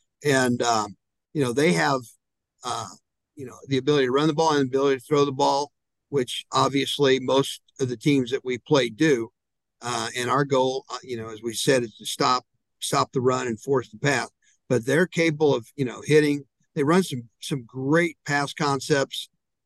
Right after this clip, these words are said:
A lot of it's similar to what Miege does. Um,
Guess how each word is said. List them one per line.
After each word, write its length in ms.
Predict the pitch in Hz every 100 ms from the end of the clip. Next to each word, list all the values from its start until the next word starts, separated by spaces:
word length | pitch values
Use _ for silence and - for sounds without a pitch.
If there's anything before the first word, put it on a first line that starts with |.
| -
A 120 | 127
lot 260 | 123 131 147
of 80 | 135
it's 180 | -
similar 340 | - 139 139 135
to 60 |
what 180 | 131 123
Miege 380 | 123 123 139 127
does. 460 | 147 135 135 - - _ _ _ -
Um, 600 | 127 120 117 113 110